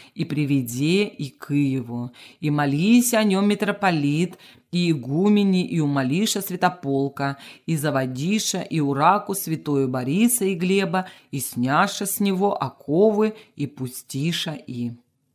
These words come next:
У В Н Татищева сказано, что Ярослав Ярополчич начал войну противострыя своего Святополка. Чем же была вызвана эта война? Вплоть до одна тысяча девяносто девятого,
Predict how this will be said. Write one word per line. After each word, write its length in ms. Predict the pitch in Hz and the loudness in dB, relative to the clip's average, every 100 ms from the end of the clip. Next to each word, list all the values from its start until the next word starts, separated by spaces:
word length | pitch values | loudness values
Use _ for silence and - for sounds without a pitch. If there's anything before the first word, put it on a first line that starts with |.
| _ _ _ _ _ | _ _ _ _ _
У 120 | 143 | -6
В 80 | 135 | -2
Н 180 | 139 139 | -2 -2
Татищева 560 | 131 - 185 190 160 | -4 -4 -4 -2 -4
сказано, 560 | 165 - 165 147 120 120 | -4 -2 0 0 0 -6
что 200 | - - | -6 -4
Ярослав 460 | 139 143 - 156 - | -4 -4 -2 -2 -2
Ярополчич 720 | 139 135 135 208 247 - 131 - - - | -4 -4 0 0 2 -2 -6 -8 -20 -4
начал 500 | 156 160 - 143 135 | 0 0 -2 -4 -2
войну 480 | 131 131 147 220 | 0 0 2 2
противострыя 1400 | 233 - 156 139 - - 143 135 - - 135 127 190 233 220 | 0 -4 -4 -4 -10 -6 -2 -2 -4 -6 -6 0 4 4 4
своего 720 | - 165 185 190 190 196 202 _ | -2 0 0 2 2 0 -2 _
Святополка. 1000 | - - 127 127 165 - 117 113 117 120 - _ _ _ _ _ _ _ | -12 -8 -6 -6 -8 -8 -10 -10 -12 -12 -14 _ _ _ _ _ _ _
Чем 320 | - 170 180 | -4 0 0
же 100 | 156 | 0
была 240 | 156 156 139 | -2 0 0
вызвана 400 | 175 214 196 156 | 0 -2 -2 -2
эта 240 | 143 - | -2 -4
война? 540 | 151 165 165 139 120 - _ _ _ | -4 -2 0 -2 -6 -12 _ _ _
Вплоть 520 | - - - 202 180 143 | -16 -8 2 4 4 2
до 240 | 185 - | 2 2
одна 280 | 165 151 170 | -2 2 0
тысяча 480 | 170 185 - 151 143 | 0 -4 -4 -4 -4
девяносто 560 | 139 156 160 147 - | -2 -2 -2 -2 -6
девятого, 720 | 139 151 175 240 190 139 135 | -6 0 4 4 2 -4 -6